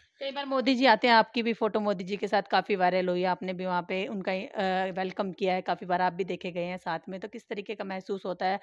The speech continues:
अपने इंडिया से कोई जाए बाहर और वो भी, अ, देश का प्राइम मिनिस्टर, तो कैसा महसूस होता है?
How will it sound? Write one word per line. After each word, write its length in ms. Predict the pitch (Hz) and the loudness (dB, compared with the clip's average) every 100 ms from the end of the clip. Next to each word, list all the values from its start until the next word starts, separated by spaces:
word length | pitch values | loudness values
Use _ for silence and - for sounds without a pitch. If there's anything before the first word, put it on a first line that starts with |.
| - - | -8 -8
अपने 340 | - 180 208 202 | -8 -6 -4 -4
इंडिया 320 | 185 202 196 | -2 0 0
से 200 | 190 190 | -2 -6
कोई 220 | 202 190 | -4 -6
जाए 320 | 170 185 185 | -2 -2 0
बाहर 420 | 180 170 165 180 185 | 0 -2 0 0 2
और 120 | 180 | 0
वो 140 | 180 | 0
भी, 100 | 180 185 | -2 -4
अ, 140 | 214 180 | -4 -4
देश 200 | 185 180 | -4 -4
का 320 | 196 180 180 | 0 2 2
प्राइम 280 | 180 175 185 | 0 -4 -2
मिनिस्टर, 480 | 175 185 - 190 185 - - | -6 -8 -4 -4 -4 -10 -6
तो 80 | 247 | 0
कैसा 260 | 247 254 | 0 0
महसूस 380 | 196 170 - 175 | -4 -6 -10 -10
होता 240 | 180 - | -12 -12
है? 60 | - | -20